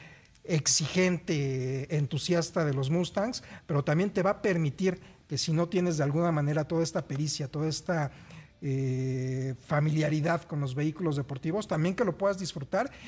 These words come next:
Y también me gustó que, bueno, ya fuera del, del autódromo de este, eh, Motor Speedway, ya en las calles y carreteras,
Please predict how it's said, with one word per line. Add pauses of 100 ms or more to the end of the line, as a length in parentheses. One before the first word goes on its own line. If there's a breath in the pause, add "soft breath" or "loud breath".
(160 loud breath)
Y
también
me
gustó
que,
bueno, (140)
ya
fuera
del,
del
autódromo
de
este, (440 loud breath)
eh,
Motor
Speedway,
ya
en
las (200)
calles
y
carreteras,